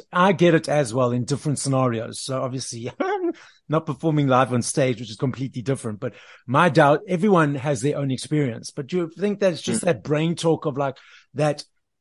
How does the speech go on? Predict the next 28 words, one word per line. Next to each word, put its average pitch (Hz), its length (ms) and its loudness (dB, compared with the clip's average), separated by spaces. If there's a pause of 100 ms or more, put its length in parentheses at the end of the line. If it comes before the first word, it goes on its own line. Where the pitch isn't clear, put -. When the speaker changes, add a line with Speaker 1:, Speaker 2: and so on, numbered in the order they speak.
(100)
Speaker 1:
like, 170 240 0
I 180 120 4
call 185 200 4
it - 80 0
the 170 80 -2
parrot 165 460 2
on 160 80 0
the 143 80 -2
shoulder, 139 380 0
that, 127 180 -6
blah, 185 100 0
blah, 202 100 2
blah, 208 200 -6
blah, 185 120 -6
like, 165 180 -2
that 156 180 -4
chatter, 185 280 -2
chatter, 170 260 -2
chatter. 165 320 -2
And 135 40 -4
it's 123 60 -6
like, 131 140 -8 (380)
"Shut - 360 -4
up, - 320 4
<laughs> - 60 -18
keep 254 280 4
quiet." 208 500 4
Like, 180 220 4